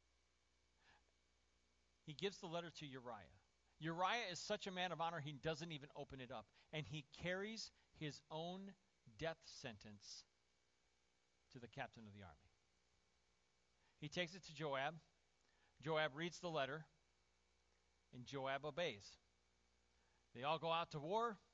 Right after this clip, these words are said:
up to the front lines. There's Uriah. "Come on, men!" And the men go.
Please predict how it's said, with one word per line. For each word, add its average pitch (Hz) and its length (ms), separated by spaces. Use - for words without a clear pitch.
up 147 120
to 170 80
the 156 60
front 185 240
lines. 202 320
There's 156 220
Uriah. 185 460
"Come 311 120
on, 294 220
men!" 349 260
And 139 80
the 147 60
men 175 160
go. 139 280